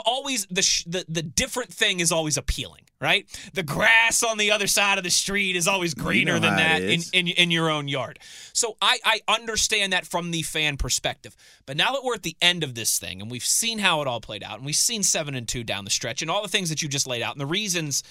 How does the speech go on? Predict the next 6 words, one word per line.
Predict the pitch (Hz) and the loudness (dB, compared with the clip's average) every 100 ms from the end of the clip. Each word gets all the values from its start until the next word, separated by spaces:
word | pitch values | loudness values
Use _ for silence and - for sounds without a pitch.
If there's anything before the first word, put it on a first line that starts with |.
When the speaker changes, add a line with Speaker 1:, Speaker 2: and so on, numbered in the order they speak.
| - - - | -16 -20 -14
Speaker 1:
for | - 151 | -10 -4
optimism | 156 151 147 143 131 | -4 -4 -4 -4 -4
going | 131 123 113 | -4 -8 -10
forward, | - - 147 127 110 101 _ _ _ _ _ _ _ _ _ _ _ _ _ _ _ _ _ _ _ - | -12 -6 -6 -6 -10 -16 _ _ _ _ _ _ _ _ _ _ _ _ _ _ _ _ _ _ _ -20
like, | - 120 | -16 -4
that | 165 175 | -2 0